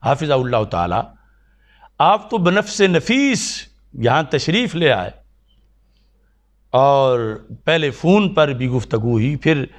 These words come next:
और मेरे उस्ताद मोहतरम उस्ताद उल उलमा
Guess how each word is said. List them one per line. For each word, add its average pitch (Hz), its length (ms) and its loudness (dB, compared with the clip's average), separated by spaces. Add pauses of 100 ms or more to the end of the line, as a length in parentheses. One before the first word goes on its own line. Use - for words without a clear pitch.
(720)
और 160 220 2 (300)
मेरे 165 240 4
उस्ताद 240 420 2
मोहतरम 165 520 0 (1700)
उस्ताद 165 400 -2
उल 156 120 -4
उलमा 135 360 4